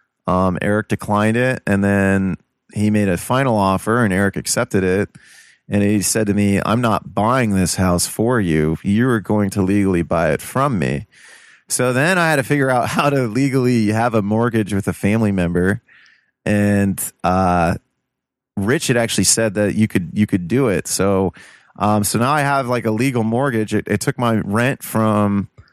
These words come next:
six hundred a month to a mortgage of three ten a month. So I reduced expenses quite a bit. At the same time, I'm, I'm trading this now property that I own.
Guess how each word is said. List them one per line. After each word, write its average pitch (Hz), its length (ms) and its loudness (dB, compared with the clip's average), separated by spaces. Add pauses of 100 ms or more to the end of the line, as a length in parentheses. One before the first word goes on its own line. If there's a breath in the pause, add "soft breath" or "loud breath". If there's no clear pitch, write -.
(140)
six - 320 0
hundred 131 240 2
a 117 60 2
month 113 380 0
to 110 120 0
a 107 60 2
mortgage 110 360 0
of 92 120 0
three 117 260 0
ten - 240 0
a 127 60 2
month. 98 420 -2 (480 loud breath)
So 120 200 0
I 120 80 2
reduced 120 440 0
expenses 127 500 0
quite 117 220 2
a - 40 0
bit. 123 360 0
At - 120 -2
the - 60 -6
same 131 240 2
time, 110 300 2
I'm, 98 140 2
I'm 95 100 0
trading 139 560 0
this 107 220 2
now 110 260 2
property 110 540 -2
that 98 160 2
I 92 120 2
own. 98 400 2